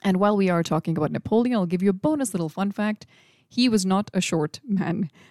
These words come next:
A lot of times people think that he was, uh, you know, pretty short, and hence the term the Napoleon complex. The man was actually average height. He was one six nine C M,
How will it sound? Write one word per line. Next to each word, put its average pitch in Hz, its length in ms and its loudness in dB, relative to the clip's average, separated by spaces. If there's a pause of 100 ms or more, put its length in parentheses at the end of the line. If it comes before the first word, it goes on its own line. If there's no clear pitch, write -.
(140)
A 180 60 -4
lot 185 140 2
of 185 60 -4
times 185 260 2
people 180 280 -2
think 180 240 -2
that 170 100 -2
he 175 100 0
was, 175 240 0
uh, 156 300 -2
you 208 100 -6
know, 170 120 0
pretty 262 300 -6
short, 180 420 0
and 156 180 -4
hence 175 280 -2
the 170 120 -4
term 160 320 -4
the 165 100 -2
Napoleon 220 520 0
complex. - 640 -6 (380)
The 175 80 -4
man 262 280 2
was 175 160 2
actually 196 600 0
average 233 360 -4
height. 214 240 -6
He 190 120 0
was 170 140 2
one 220 240 0
six - 380 -2
nine 175 460 0
C - 380 -2
M, 247 360 2